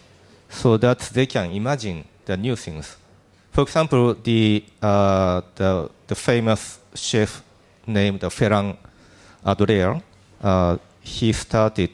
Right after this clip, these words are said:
uh, for example, new, uh, cuisine, like, uh, uh, the very low temperature, uh, recipes using the, uh, nitro-, uh, nitrogen,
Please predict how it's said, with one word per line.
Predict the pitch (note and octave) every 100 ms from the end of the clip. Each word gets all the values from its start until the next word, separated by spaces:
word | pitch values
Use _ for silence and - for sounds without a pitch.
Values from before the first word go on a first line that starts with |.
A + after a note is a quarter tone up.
| -
uh, | F2 E2 D#2+ D#2 D#2 -
for | -
example, | - F2 E2+
new, | D#2+ G#2+ G#2+ G#2+ G#2 G2 -
uh, | F#2+ E2+ E2 D#2+ D2+ D2 -
cuisine, | G2 F2+ A2+ D#2 C3 - _ _ _ _ _
like, | A2 F#2 -
uh, | D#2+ D#2 -
uh, | E2+ D#2 D2 C#2+
the | - C#2+
very | F2+ G#2+ A2 G#2+ G#2 - _ _ _ -
low | F#2 G#2+ A#2+
temperature, | - A#2 G#2+ G#2 - F#2+ F#2 - - _ _ _ -
uh, | F#2 E2+ D#2+ D#2
recipes | F2 - - C#2+ - - _ -
using | G#2 F#2+ F2+ D#2+
the, | D#2
uh, | D#2+ D#2 - F2 D#2+ D#2 D2 D#2
nitro-, | F#2 F#2 E2 E2 - _
uh, | F2+ C#2+ B1+ G1+ B1
nitrogen, | D#2 D2+ D2+ A#1+